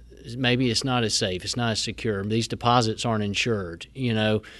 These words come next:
those, those concerns will have to be, will have to come to the surface eventually, and I think that's when, you know, a true banking relationship will,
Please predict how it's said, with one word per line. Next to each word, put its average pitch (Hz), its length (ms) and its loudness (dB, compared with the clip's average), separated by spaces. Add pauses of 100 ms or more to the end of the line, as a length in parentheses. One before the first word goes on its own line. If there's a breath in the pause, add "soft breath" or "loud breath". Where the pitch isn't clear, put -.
(120 loud breath)
those, 147 420 4
those 165 240 0
concerns 170 640 4
will 123 140 6
have 139 280 6
to 123 100 -2
be, 117 340 -6
will 120 180 -4
have 123 240 2
to - 80 -4
come 123 200 2
to 101 80 -2
the 95 80 -6
surface 107 500 0
eventually, 104 560 -2
and 104 120 -4
I 104 80 -4
think 107 220 -6
that's 107 280 -2
when, 101 380 -4 (300 loud breath)
you 120 100 -2
know, 101 100 0
a 92 80 -4
true 117 240 0
banking 104 360 -2
relationship 98 600 -6
will, 92 140 -14